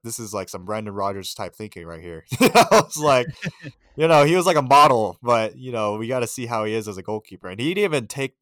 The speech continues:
Speaker 1: the starting role off of Mignolet immediately. It took a few games for Mignolet to continue to suck, and then, <laughs> and then
Speaker 2: <laughs>
Speaker 1: Loris Karius eventually took over.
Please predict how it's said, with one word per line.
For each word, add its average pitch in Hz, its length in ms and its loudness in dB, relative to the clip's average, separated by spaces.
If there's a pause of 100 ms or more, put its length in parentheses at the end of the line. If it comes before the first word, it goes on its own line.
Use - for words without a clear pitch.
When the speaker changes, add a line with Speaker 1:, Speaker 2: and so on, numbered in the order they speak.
(140)
Speaker 1:
the 107 60 -8
starting 117 420 -2
role 113 360 2
off 107 180 -2
of 92 100 -16
Mignolet 101 360 -6
immediately. 92 400 -12
It 87 60 -16
took 117 160 -10
a 107 60 -10
few 110 200 -10
games 98 400 -6
for 101 80 -16
Mignolet 98 400 -8
to - 100 -18
continue 104 360 -16
to 90 120 -12
suck, - 420 -8
and 90 140 -20
then, 92 240 -14 (420)
<laughs> - 20 4 (880)
and 117 100 -10
then - 180 -6
Speaker 2:
<laughs> 165 40 -4
Speaker 1:
Loris 127 220 -4
Karius 120 220 -6
eventually 113 360 -6
took - 180 -12
over. 92 280 -10